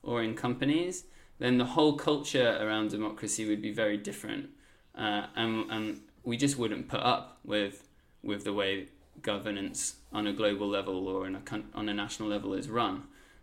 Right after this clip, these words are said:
because it would just feel so oppressive compared to the way you went to school or the way you were brought up at home or the way you live your personal life, you know. So I think, I think democracy is a, is a cultural shift, actually. I think we're very far from understanding that.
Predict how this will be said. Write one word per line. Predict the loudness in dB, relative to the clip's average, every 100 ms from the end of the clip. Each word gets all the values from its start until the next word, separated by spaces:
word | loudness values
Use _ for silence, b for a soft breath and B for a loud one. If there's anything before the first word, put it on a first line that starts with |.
| b
because | -10 -6 -2
it | 0
would | 0
just | 0 -2
feel | 0 0 2
so | 0 2 4 4 4
oppressive | 0 0 0 0 -2 -6
compared | -6 -4 -2 -4
to | -6
the | -6
way | 0 0
you | 0
went | -2 -4
to | -4
school | -4 -2 0 0
or | -2
the | -2
way | -2
you | 0
were | -2
brought | -2 -4 -4
up | -8 -8
at |
home | -6 -4 -2 -2
or | -4
the |
way | -4 -4
you | -2 -2
live | -4
your | -6
personal | -6 -6 -4 -6 -6
life, | -6 -8
you | -8
know. | -6 -6 -10 b b b b b b b b
So | -8 -2
I | 0
think, | 0 -2
I | 0
think | 4 4
democracy | 6 4 2 0 2 0
is | 0
a, | -2 -4 -6 -8
is | -8 -6
a | -6 -6
cultural | 0 0 0 -4 -6
shift, | -4 -6 -6 -8
actually. | -8 -8 -8 -6 -8
I |
think | -8 -6
we're | -4
very | 0 -2
far | 0 -2 -2
from | -4 -4
understanding | -2 -4 -4 -4 -2 -4
that. | -8